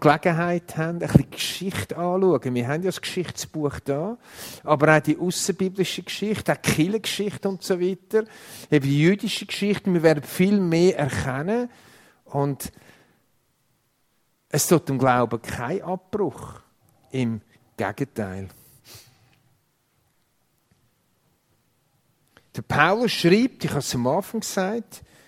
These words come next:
denn Gottes Gaben und Berufung können ihn nicht gereuen, sagt der Paulus im Zusammenhang, äh,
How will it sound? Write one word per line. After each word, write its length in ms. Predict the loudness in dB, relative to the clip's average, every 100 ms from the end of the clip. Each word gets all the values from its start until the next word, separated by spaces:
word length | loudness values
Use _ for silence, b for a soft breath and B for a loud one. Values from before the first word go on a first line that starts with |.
| b
denn 180 | 4 6
Gottes 540 | 8 8 6 -2 -2 4
Gaben 580 | 6 6 4 4 -2
und 260 | 0 -2 6
Berufung 960 | 6 6 4 2 -4 0 4 4 2 -4
können 580 | 0 4 4 4 2
ihn 460 | 0 2 2 2 4
nicht 480 | 4 4 2 -4 2
gereuen, 720 | 4 4 2 2 0 -2 -10 _ _ _ _
sagt 320 | -2 0 2
der 40 | -2
Paulus 720 | -4 -2 0 2 0 -2 -10 b b b
im 200 | -8 -8 -8
Zusammenhang, 800 | -4 -2 0 0 2 2 2 -2 -6 b b b b b b
äh, 200 | -2 -2